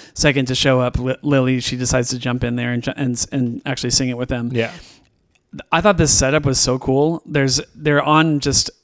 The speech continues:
Speaker 1: a normal high school stage,
Speaker 2: Mm-hmm.
Speaker 1: and there's no lights or cameras or anything going on in them, uh, you know, around them. But right before they start singing, Ashlyn says, "Pic-, just picture us in sequins," and then we're on, like, a, you know,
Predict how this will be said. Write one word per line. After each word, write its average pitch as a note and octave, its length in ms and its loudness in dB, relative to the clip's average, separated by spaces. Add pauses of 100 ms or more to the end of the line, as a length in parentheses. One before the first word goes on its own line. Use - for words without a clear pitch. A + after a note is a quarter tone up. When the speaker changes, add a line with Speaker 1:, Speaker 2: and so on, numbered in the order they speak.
(260)
Speaker 1:
a D3 120 2
normal C3+ 540 0
high C3+ 140 0
school B2+ 220 -2
stage, B2+ 580 -4 (140)
Speaker 2:
Mm-hmm. B2+ 320 -6
Speaker 1:
and C#3 160 4
there's C3+ 200 0
no C3+ 520 0 (240)
lights C3 420 0
or C3 180 2
cameras C3 460 -2
or C3 60 -4
anything C3+ 240 2
going C3 200 4
on B2+ 320 0 (360)
in C#3+ 160 -2
them, B2+ 420 -4
uh, D3 160 -10
you D3+ 100 0
know, C#3 80 4
around C3+ 300 2
them. B2 300 -2 (220)
But C#3+ 280 2 (260)
right D#3 220 2
before D#3+ 200 0
they C#3 120 0
start C3+ 240 -2
singing, B2+ 640 0 (180)
Ashlyn C#3 320 -2
says, B2+ 420 -4 (220)
"Pic-, F3 240 -2
just E3 320 0
picture G3+ 240 0
us E3 160 0
in C#3+ 80 0
sequins," B2+ 640 -2
and C3+ 80 0
then C3+ 80 -2
we're C#3 100 0
on, C#3 160 0
like, C3+ 180 -4
a, B2+ 280 -2 (300)
you C#3+ 100 -2
know, B2+ 460 -2